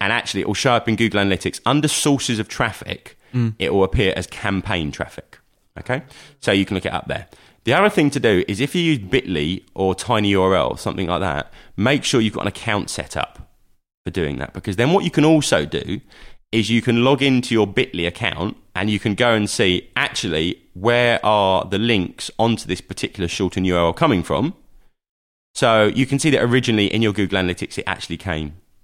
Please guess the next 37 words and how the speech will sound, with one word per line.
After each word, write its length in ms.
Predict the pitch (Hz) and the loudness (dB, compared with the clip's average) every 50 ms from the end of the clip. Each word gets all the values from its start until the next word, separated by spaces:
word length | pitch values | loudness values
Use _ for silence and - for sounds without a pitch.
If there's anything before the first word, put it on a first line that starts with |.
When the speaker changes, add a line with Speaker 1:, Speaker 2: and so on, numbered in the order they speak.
| _ _ | _ _
Speaker 1:
through 160 | - 87 80 73 | -4 -4 -4 -4
Twitter. 420 | - - 92 76 - - - - - - - | -4 -6 -6 -6 -6 -8 -14 -14 -16 -10 -4
Speaker 2:
Yeah. 220 | 127 120 107 101 98 - _ | 0 0 0 0 -2 -6 _
Speaker 1:
But 100 | - 139 | -6 -4
it 80 | 139 120 | -2 -2
might 200 | 151 156 160 120 | 0 0 0 -2
have 120 | 135 123 | -2 -4
appeared 300 | 131 - 139 131 120 - | -4 -2 -2 -2 0 0
in 80 | 120 120 | 0 -2
other 120 | 107 120 | -2 -4
places. 400 | - - 147 156 151 - 87 92 | -4 -4 -4 -6 -6 -6 -6 -6
It 80 | 104 - | -4 -2
might 140 | 117 123 90 | 0 0 0
have 100 | 117 110 | 0 0
appeared 280 | 117 - 139 117 104 | -2 -2 0 -2 0
in 40 | 110 | 0
other 80 | 104 104 - | -2 -4 -4
people's 220 | 113 92 95 87 | -4 -6 -6 -4
blogs 360 | - - 131 131 117 - - | -2 2 2 2 2 2 0
and 80 | 90 90 | -2 -2
things 140 | 95 87 - | -2 -2 -2
like 80 | - 113 | -2 -2
that. 140 | 120 - | -2 0
And 200 | - 101 101 98 | 0 0 0 0
bitly, 400 | 95 - 131 - 104 90 87 90 | 2 0 0 0 0 0 0 0
when 120 | 87 95 98 | 0 0 0
you 80 | 98 104 | 2 2
log 180 | 104 101 92 | 2 2 2
in, 80 | 101 92 | 2 0
will 80 | 90 87 | 0 0
give 160 | 110 113 95 | 0 -2 -2
you 60 | 101 | -2
a 20 | 87 | -2
bit 120 | 92 - | -2 -2
of 60 | - | -2
an 60 | 98 107 | 0 0
insight 500 | 104 101 - - - 62 65 80 - | 0 0 0 -2 -4 -4 -2 -4 -6